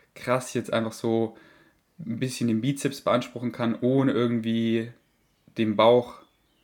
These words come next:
den, also den Core benutzt man halt immer schon ein bisschen meistens, aber halt oft nur minimal und so, wie ich es eh schon im Alltag mache. Egal, ich gucke einfach später und ich bin super vorsichtig, aber, äh, ja, jetzt dachte ich, <clears throat> verdaue ich noch schön meine Nice Green Porridge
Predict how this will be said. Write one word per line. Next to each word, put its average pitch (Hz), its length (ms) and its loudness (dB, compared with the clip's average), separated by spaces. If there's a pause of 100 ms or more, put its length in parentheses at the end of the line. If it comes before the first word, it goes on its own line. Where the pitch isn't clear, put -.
(460)
den, 104 220 -2
also 110 140 0
den 113 140 -2
Core 143 240 6
benutzt 139 360 2
man 120 100 -2
halt 107 220 -2
immer 202 420 4 (280)
schon 165 600 0 (460)
ein 113 60 -6
bisschen 156 380 0
meistens, 156 640 0 (360)
aber 120 180 2
halt 127 220 6
oft 127 240 2
nur 113 360 0
minimal 117 760 4 (500)
und 113 120 -2
so, 113 100 2
wie 113 60 2
ich 110 80 -4
es - 80 -8
eh 117 100 4
schon 110 160 -2
im 104 100 0
Alltag 113 240 0
mache. 113 200 -4
Egal, 131 260 4
ich - 80 -8
gucke 180 180 4
einfach 156 160 4
später 151 260 0
und 139 60 2
ich - 100 -10
bin 123 100 0
super 127 180 -6
vorsichtig, 151 580 0 (460)
aber, 117 560 6
äh, 107 180 2
ja, 101 200 2
jetzt 101 260 -6
dachte 117 200 -4
ich, - 180 -8 (160)
<clears throat> 147 600 4
verdaue 127 280 6
ich 139 60 -4
noch 127 120 -2
schön 131 180 0
meine 120 160 2
Nice 123 220 -2
Green 120 140 -2
Porridge 175 360 8